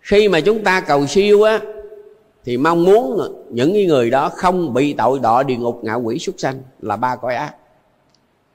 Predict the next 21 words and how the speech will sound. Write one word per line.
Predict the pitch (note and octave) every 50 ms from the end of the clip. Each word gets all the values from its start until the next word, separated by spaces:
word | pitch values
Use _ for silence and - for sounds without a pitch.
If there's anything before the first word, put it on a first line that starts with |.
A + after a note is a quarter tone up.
| _ _ _ _ _ _ _ -
để | - B2 D3+ D#3+
về | D3 B2+ A2 G#2+
sống | A2 - E3 F#3+ G#3+ G#3 F#3
với | E3+ E3+ -
cái | D#3 D#3 -
cõi, | - G2+ G2 G#2+ C3 D#3+ C4+ C4+ - - - - - _ -
cõi | - A2+ D3
hiền | D3+ C#3 B2+ C3 B2 A2+ A2+ A2+
là | A2 G#2
cái | G#2 - D3+
cõi | C3 B2+ C#3+
người, | C#3 C3+ A#2 A2+ G#2+ G2+ - - - -
người | A#2 A#2 B2 A#2+
bình | B2 A#2 A2+
thường | A2+ A2 G#2+
như | A2+ B2 B2+
mình. | B2 A2 A2 A#2+ - - - _ _ _ _ _ _ _ _ _ _ _ _ _ _ _ _ _ _ -
Rồi | C3+ C#3 C#3+
muốn | E3 G3 G#3+
lên | G#3 F#3+ F#3+ G3 G3 F#3 C#3+
nữa, | C3 D3 E3+ A3+ A#3+